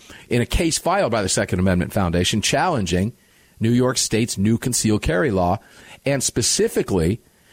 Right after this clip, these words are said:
the part that declares the state's places of worship as a restriction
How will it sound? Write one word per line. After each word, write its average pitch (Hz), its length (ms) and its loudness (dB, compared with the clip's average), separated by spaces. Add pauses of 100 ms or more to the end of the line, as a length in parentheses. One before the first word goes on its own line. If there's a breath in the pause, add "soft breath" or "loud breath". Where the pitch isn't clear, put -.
(200 soft breath)
the 107 80 0
part 135 260 -2
that 131 120 -4
declares 120 440 0
the 117 80 0
state's - 320 -2
places 127 500 -2
of 101 120 -2
worship 120 520 0 (840 soft breath)
as 123 240 0
a 113 80 2
restriction 107 760 0